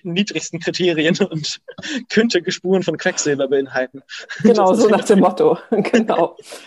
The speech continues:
Speaker 2: Ja, müsste verbindlich auf jeden Fall
Speaker 1: Aber
Speaker 2: sein,
Speaker 1: das,
Speaker 2: ja.
Speaker 1: das finde ich, also der Ansatz ist natürlich cool, weil dieses billig, billig, billig wird es leider immer geben. Es gibt natürlich Leute,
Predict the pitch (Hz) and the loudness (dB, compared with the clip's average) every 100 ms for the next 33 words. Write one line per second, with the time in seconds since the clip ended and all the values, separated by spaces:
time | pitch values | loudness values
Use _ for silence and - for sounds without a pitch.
0 | - - 185 202 220 196 - 180 202 180 | -18 -4 0 2 0 -4 -6 -8 -6 -6
1 | 175 - - - 190 160 196 202 196 190 | -6 -6 -8 -8 -4 -4 -4 -2 2 4
2 | 190 165 170 196 196 208 226 _ _ _ | 4 4 0 -6 -6 -8 -12 _ _ _
3 | - 180 - 226 208 214 160 139 147 131 | -6 -4 -2 -2 -2 -2 -2 0 0 0
4 | 180 220 240 - 220 247 233 - 233 127 | 0 0 0 -6 -4 -6 -6 -2 0 0
5 | 113 139 165 156 160 160 151 - 196 190 | -4 -4 2 2 2 -4 -4 -2 0 0
6 | - 175 165 - 196 226 147 151 196 - | 0 0 0 0 0 0 0 2 2 0
7 | 160 165 160 165 143 131 120 107 - _ | -2 0 0 0 0 0 -2 -4 -18 _
8 | _ _ _ _ - 190 190 180 160 143 | _ _ _ _ -2 -2 0 0 0 4
9 | 165 196 208 | 4 6 4